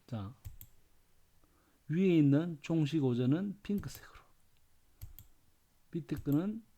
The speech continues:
자, 오는, 자, 파란색으로 이렇게 긴 줄이 될 겁니다.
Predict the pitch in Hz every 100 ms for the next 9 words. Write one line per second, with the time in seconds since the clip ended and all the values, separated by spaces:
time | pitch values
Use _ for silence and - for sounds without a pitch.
0 | _ - 113 95 120 151 220 226 233 _
1 | _ _ - 104 - 143 165 143 - -
2 | - _ _ _ _ _ - 123 107 -
3 | 135 135 113 107 - 117 107 107 175